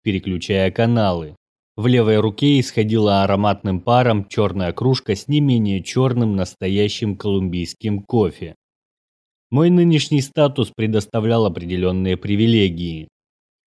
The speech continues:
Хотя формально я числился вторым замом советника по стратегическому планированию, фактически же являлся одним из тридцати одного,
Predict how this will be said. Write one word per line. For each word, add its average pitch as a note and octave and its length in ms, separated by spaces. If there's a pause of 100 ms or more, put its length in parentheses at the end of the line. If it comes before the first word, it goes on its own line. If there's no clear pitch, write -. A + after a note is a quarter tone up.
(280)
Хотя C#3+ 220
формально D3 480
я A#2+ 180
числился B2 540
вторым C3 460
замом A2+ 380
советника A#2 640
по G#2+ 120
стратегическому G#2 960
планированию, A#2 840 (500)
фактически D3 680
же F#2+ 120
являлся B2 600
одним A2+ 320
из G2+ 100
тридцати G#2 480
одного, A#2 580